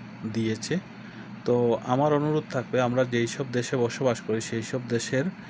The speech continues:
আইন মেনে চলার চেষ্টা করব, কারণ আমরা প্রবাসে আসছি আমাদের পরিবার পিছে রেখে, আমাদের পরিবারকে সচ্ছল রাখতে আমরা এইসব দেশে আসছি। তো আমরা আবেগী হয়ে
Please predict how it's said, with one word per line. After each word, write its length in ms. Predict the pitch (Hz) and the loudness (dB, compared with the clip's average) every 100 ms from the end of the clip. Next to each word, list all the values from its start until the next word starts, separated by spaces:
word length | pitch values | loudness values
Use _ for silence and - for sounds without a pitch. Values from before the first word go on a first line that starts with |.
| - - - - - | -16 -14 -16 -8 6
আইন 440 | 123 139 151 165 170 - | 6 8 4 0 -4 -8
মেনে 340 | - 123 117 117 | 0 4 4 2
চলার 300 | - 123 120 | 0 0 0
চেষ্টা 320 | - 113 - | -2 -4 -4
করব, 260 | 117 110 113 113 | -4 -2 -4 -2
কারণ 220 | 113 117 | -2 0
আমরা 400 | 117 120 135 135 - | 0 2 2 2 2
প্রবাসে 440 | 127 123 131 - | 2 2 2 4
আসছি 400 | 135 123 - - | 4 4 -6 0
আমাদের 340 | 135 120 117 127 - | 2 2 0 -2 0
পরিবার 380 | 123 123 131 135 - | 0 2 2 2 0
পিছে 240 | 123 - | -6 -2
রেখে, 300 | 120 104 - 95 - - - - - | 0 0 0 -8 -10 -14 -14 -10 -4
আমাদের 300 | 117 123 127 127 | -2 0 0 2
পরিবারকে 720 | 127 127 135 131 - 143 139 | 2 4 2 2 0 2 2
সচ্ছল 520 | - 117 - - 135 | -2 -4 -4 -2 2
রাখতে 340 | 123 113 - | 2 2 0
আমরা 260 | 120 107 110 | 0 2 2
এইসব 280 | 110 113 123 110 | 2 0 -6 0
দেশে 280 | 110 - | 0 2
আসছি। 420 | 110 104 - - 185 - - - - - - | 0 -2 -6 -6 -6 -8 -14 -14 -12 -14 0
তো 320 | 113 110 - | 2 4 2
আমরা 320 | 127 123 131 | 2 2 2
আবেগী 560 | 131 127 127 139 135 156 | 2 4 4 4 2 0
হয়ে 400 | 139 127 123 135 | 2 2 2 0